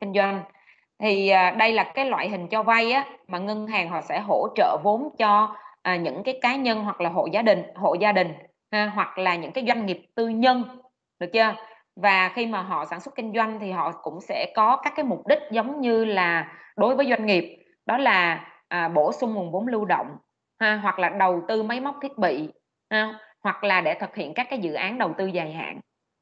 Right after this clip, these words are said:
À, vậy thì các bạn thấy là cá nhân họ cũng có nhu cầu kinh doanh và cái mục đích vay nó cũng giống như là đối với khách hàng doanh nghiệp, được chưa nào?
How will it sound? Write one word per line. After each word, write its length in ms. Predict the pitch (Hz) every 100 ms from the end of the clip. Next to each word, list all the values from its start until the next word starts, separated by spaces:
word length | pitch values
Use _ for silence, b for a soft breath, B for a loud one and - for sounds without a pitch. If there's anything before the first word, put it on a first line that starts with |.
| -
À, 260 | 202 196 185
vậy 100 | 175
thì 100 | 180
các 100 | 185
bạn 200 | 226 170
thấy 160 | 185 240
là 340 | 226 175 - -
cá 160 | 220 247
nhân 280 | 262 220 208
họ 140 | 180
cũng 200 | 160 170
có 100 | 220
nhu 280 | 247 233 226
cầu 220 | 220 170
kinh 160 | 202 202
doanh 220 | 208 196 190 -
và 100 | 185
cái 160 | 185 254
mục 340 | 214 - -
đích 140 | 320 -
vay 280 | 190 208 208
nó 100 | 220 -
cũng 200 | - 190
giống 280 | 214 262
như 160 | 285 220
là 140 | 202
đối 260 | 175 180 233
với 240 | 214 226
khách 220 | 247 269 -
hàng 180 | 175
doanh 160 | 165 180
nghiệp, 240 | 180 - _ _ _ _ -
được 60 | 165
chưa 80 | 190
nào? 140 | 170